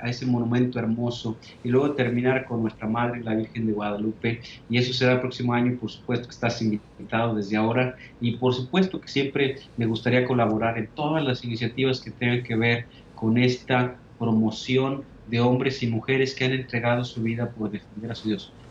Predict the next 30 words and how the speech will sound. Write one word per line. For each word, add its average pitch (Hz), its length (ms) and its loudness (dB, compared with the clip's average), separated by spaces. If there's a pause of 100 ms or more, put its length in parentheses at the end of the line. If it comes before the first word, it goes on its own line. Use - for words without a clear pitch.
(100)
Pienso 156 340 0
como 127 280 0
tertuliano 123 680 0 (460)
que 113 80 -4
la 113 100 -2
semilla 143 400 2
de 139 200 2
mártires 147 680 0 (240)
es 127 160 -2
siempre 160 640 2 (360)
eh, 113 520 0 (180)
la 113 260 0
sangre 160 340 4
de 143 80 2
mártires 143 460 -2
es 135 100 -6
siempre 139 360 -2
semilla 120 420 2
de 113 100 0
nuevos 113 300 -4
cristianos. 95 540 -2
Por 135 200 4
eso 165 320 2 (240)
aquellas 160 420 2
tierras 175 280 0
son 180 200 2
tan 180 200 4
prolíferas 170 680 2
en 131 100 -8
vocaciones. 185 840 -6